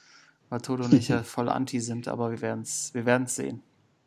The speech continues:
Speaker 1: Was natürlich,
Speaker 2: Ja.
Speaker 1: ähm, ein Spiel vielleicht, was man sich nochmal rauspicken kann, was, äh, ja vielleicht dann auch Teil unserer neuen Lieblingsserie wird, B C C, Big City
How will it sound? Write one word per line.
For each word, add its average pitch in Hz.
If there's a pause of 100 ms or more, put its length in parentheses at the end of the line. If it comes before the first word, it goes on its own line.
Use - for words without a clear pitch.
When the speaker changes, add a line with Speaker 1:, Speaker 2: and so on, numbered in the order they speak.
(2000)
Speaker 1:
Was 156
natürlich, 165
Speaker 2:
Ja. 127
Speaker 1:
ähm, 135
ein 143
Spiel 165
vielleicht, 151
was 143
man 147
sich 135
nochmal 127
rauspicken 160
kann, 160 (140)
was, 127
äh, 127
ja 127
vielleicht 127
dann 131
auch 127
Teil 135
unserer 127
neuen 127
Lieblingsserie 123
wird, 123
B 127
C 127
C, 135
Big 139
City 127